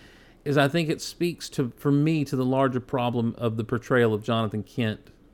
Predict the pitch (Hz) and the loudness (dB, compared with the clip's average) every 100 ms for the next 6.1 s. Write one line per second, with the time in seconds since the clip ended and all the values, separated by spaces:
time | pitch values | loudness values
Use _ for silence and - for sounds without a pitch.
0 | _ _ _ _ _ - - 117 110 113 | _ _ _ _ _ -12 -2 0 0 0
1 | 120 113 110 113 113 107 _ _ - 123 | 0 0 -2 -2 -4 -6 _ _ -8 -4
2 | 113 117 127 120 117 113 107 110 107 110 | 0 2 4 4 2 2 0 -2 -2 -6
3 | 104 - - 113 104 - - 123 120 107 | -8 -10 -4 2 2 0 -4 -4 -4 -2
4 | 113 107 104 - 127 117 113 104 104 107 | -2 -2 -4 -6 -6 -4 -2 -2 -2 0
5 | 107 107 104 113 107 107 101 - 117 101 | 0 0 -4 -6 -6 -8 -8 -8 -6 -6
6 | 95 | -8